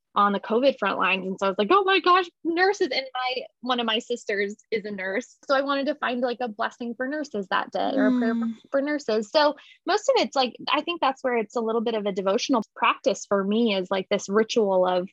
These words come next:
Speaker 1: checking in with myself, thinking of, like, the feelings that I, and things that I'm feeling about what the world is feeling and,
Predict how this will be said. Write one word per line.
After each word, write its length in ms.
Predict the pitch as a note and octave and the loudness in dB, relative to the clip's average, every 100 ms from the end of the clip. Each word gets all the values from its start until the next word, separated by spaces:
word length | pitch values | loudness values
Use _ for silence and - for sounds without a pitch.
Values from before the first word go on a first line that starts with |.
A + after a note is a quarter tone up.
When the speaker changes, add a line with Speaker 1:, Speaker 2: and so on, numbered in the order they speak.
| _ | _
Speaker 1:
checking 360 | - A#3+ D#4 C#4+ | -2 0 2 4
in 100 | C4+ | 4
with 140 | C4+ | 2
myself, 520 | B3+ A#3 G#3 G3 F#3+ - _ _ - | 0 2 2 2 0 -4 _ _ 2
thinking 380 | C4 C4 C#4+ | 2 4 2
of, 80 | B3 | 4
like, 220 | G#3+ G#3+ | 4 2
the 80 | A3+ | 0
feelings 480 | - D4+ D#4 D#4+ C#4 | 0 2 4 4 2
that 80 | A#3 | 2
I, 160 | A#3 - | 2 2
and 160 | A#3 A3 | -2 0
things 240 | B3 A#3+ | -2 0
that 80 | G#3+ | 0
I'm 200 | A3 A3 | -2 -2
feeling 240 | A#3 A3+ | -4 -2
about 220 | A3 G#3+ | 0 0
what 120 | G3+ G#3 | 0 -4
the 100 | G3 | -2
world 340 | A3 B3 B3 | 2 2 2
is 160 | A#3+ - | -2 -4
feeling 420 | A3+ A3 G#3+ | -4 -4 -4
and, 100 | G#3 | -8